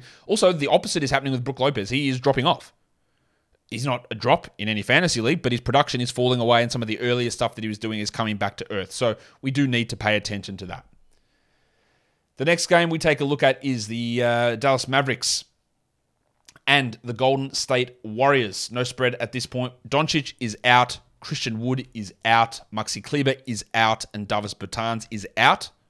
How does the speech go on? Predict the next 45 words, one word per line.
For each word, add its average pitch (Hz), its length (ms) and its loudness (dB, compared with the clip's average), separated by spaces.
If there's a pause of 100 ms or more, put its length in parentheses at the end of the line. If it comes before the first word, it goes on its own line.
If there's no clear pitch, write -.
(320)
Yikes, - 320 -10 (420)
and 123 80 -4
Spencer 127 320 -2
Dinwiddie's 117 420 -4
on 110 120 -6
the 113 80 -6
injury 110 300 -6
report. 95 300 -8
So 110 260 2 (120)
there 104 160 -4
could 104 160 -4
be 107 300 -4
some 101 260 -8
wild 101 400 0
stuff. 90 220 -8
If 107 120 -12
Dinwiddie 175 300 4
misses, 113 420 -2 (360)
then 117 120 -2
we 120 140 2
are 117 140 6
really 113 400 2
going 107 280 -2
in 110 200 -4
on 104 100 -4
Hardaway. 131 460 6
We're 113 160 0
probably 123 320 -2
going 113 440 -2
in 107 240 -8 (120)
on, 104 480 -4
uh, 98 120 -4
we're 107 100 -6
definitely 113 240 -4
going 104 180 -2
in 104 80 -6
on 101 40 -6
Finney 101 180 -8
Smith. 120 380 -2 (360)
Um, 107 240 -2
Josh 110 220 -2
Green 120 280 4
gets 123 220 -2
an 117 80 -2
option. 120 360 -4